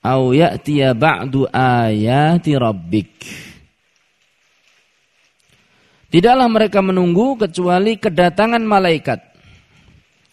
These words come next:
atau datangnya Allah. An ta'tiyahumul malaika, atau datangnya Allah,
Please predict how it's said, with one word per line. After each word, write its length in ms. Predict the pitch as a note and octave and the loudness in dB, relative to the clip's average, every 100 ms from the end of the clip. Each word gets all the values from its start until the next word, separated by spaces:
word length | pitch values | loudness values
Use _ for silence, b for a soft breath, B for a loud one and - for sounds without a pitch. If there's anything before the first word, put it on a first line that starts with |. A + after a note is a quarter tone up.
| _ | _
atau 480 | - G3+ F#3 C4 C4 | 0 0 2 2 0
datangnya 720 | A3 G3 G3 A3+ A#3+ B3 B3 | 2 2 2 0 0 0 2
Allah. 400 | A#3+ A#3 D3+ A2 F2+ B B _ _ _ _ _ | 2 0 -2 -4 -12 B B _ _ _ _ _
An 400 | - G#2 G2+ G2+ | -4 0 0 -2
ta'tiyahumul 720 | G#2+ F2+ G2 C3+ B2+ A#2+ A#2 A2 | -4 -6 -4 -2 0 0 -2 -2
malaika, 800 | A2 A2+ C#3+ D#3+ D#3 G#3 A3+ B3+ _ _ _ _ _ _ _ _ _ _ _ _ _ _ _ _ | -2 0 0 0 -4 -4 -6 -8 _ _ _ _ _ _ _ _ _ _ _ _ _ _ _ _
atau 400 | - F3+ - B3 | -4 0 4 4
datangnya 560 | A3 A3+ A3+ A#3 A#3 A3+ | 6 4 4 0 0 0
Allah, 320 | G#3 C#3+ F2 | 0 -2 -4